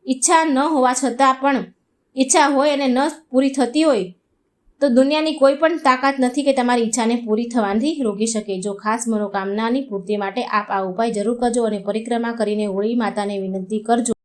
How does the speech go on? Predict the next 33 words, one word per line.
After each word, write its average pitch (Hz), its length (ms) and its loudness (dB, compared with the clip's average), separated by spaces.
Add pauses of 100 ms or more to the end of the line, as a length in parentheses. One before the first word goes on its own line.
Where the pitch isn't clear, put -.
(500)
અને 285 180 4
અગ્નિમાં 262 580 2 (360)
આ 285 140 4
વસ્તુ 262 320 2
નાખો 233 360 2
છો 269 240 -2
તો 208 180 -6
ઝડપથી 247 540 0
ધન 220 180 2
સંપત્તિ 220 520 0
તમારી 202 320 -2
તરફ 226 420 0
આકર્ષાય 202 580 -2
છે. 262 180 0 (460)
જો 247 240 6
કોઈ 330 200 2
વ્યક્તિ 285 360 0
વેપારમાં 233 540 2
લાભ 214 260 2
ઈચ્છે 220 240 -2
છે 233 220 0
તો 208 120 -4
તેણે 214 300 0 (100)
ગૌતમી 226 600 0 (400)
ગોમતી 240 500 4
ચક્ર 247 300 2
લઈને 226 280 0
સાત 233 360 0
વાર 240 240 4
પોતાના 220 380 0
ઘરમાં 208 360 -2
ફેરવીને 254 500 2
પૂરી, 240 380 -2